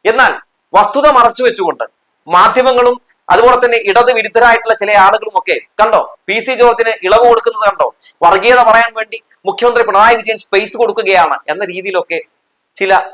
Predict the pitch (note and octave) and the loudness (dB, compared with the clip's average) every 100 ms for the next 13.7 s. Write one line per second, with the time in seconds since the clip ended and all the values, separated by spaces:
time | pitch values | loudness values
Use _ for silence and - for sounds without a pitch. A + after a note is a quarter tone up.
0 | - E3 F3 G3 F#3+ E3+ C#3 - D3+ D3+ | -2 0 2 2 0 -4 -8 -6 -4 -4
1 | D#3 D3 C3+ C3+ B2 G#2 G#2 _ _ _ | -6 -10 -12 -12 -16 -18 -20 _ _ _
2 | _ _ _ _ _ _ _ _ - F3 | _ _ _ _ _ _ _ _ -2 0
3 | B3 A#3+ A#3+ A#3+ B3 - - G#3 - - | 0 -2 0 2 0 -4 -4 -4 -2 -2
4 | C#4 A#3 G#3+ E3+ E3 G#3+ A3 G3 F3+ G#3+ | 0 2 2 2 0 0 -4 -2 0 2
5 | B3 A#3+ - A3+ A3+ A3 F#3+ - B3 A3+ | 2 0 -2 -2 0 0 -2 -2 -2 0
6 | G3+ G#3 G3+ - F3 F#3 F3+ B2 - _ | 2 2 0 -4 -6 -6 -6 -8 -10 _
7 | _ _ D#3+ F#3+ G#3 G3+ - _ D3+ D#3+ | _ _ -4 -4 -4 -4 -6 _ -6 -4
8 | E3 F#3 E3+ F3 E3+ E3+ E3 D#3+ C3+ A#2 | -2 0 0 2 0 0 -4 -8 -10 -16
9 | A2+ _ _ _ _ _ _ - G#3+ A#3+ | -20 _ _ _ _ _ _ -2 -2 0
10 | D4 C#4 C4 A#3+ A#3 - F3+ D3 E3 - | 0 2 2 2 0 0 -2 -2 -6 -10
11 | _ _ _ G#3+ B3 - C#4+ C4+ B3 A#3+ | _ _ _ -6 -6 0 4 4 4 2
12 | A#3 A3 G3+ G3 G3+ B3 - - A3+ G3+ | 0 2 2 2 -2 -2 -2 -2 -4 -4
13 | F#3+ F#3+ F3+ F3 G3 A3 D#3+ | -8 -4 -2 -2 -4 -6 -8